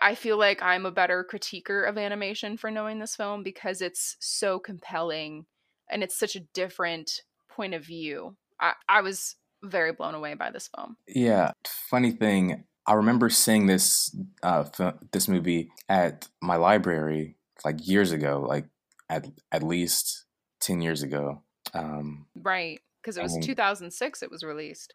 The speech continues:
Speaker 2: Right, and that the box art, you know, that imagery stuck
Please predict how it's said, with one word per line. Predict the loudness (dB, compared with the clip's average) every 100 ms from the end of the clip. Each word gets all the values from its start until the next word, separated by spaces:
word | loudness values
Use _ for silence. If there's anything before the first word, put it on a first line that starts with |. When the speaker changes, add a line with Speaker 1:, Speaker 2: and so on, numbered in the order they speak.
| _
Speaker 2:
Right, | -2 0 0 -4 _ -4
and | -2 -2 -4 -8 _ -4
that | 4 4 4
the | 0 0 0 -4 -8 -20 -14 2
box | 4 4 4
art, | 4 2
you |
know, | -2 -2
that | 0 0 0 -4
imagery | 0 0 0 -2 -2 -8 -20 _ _ -2
stuck | 0 4 2 0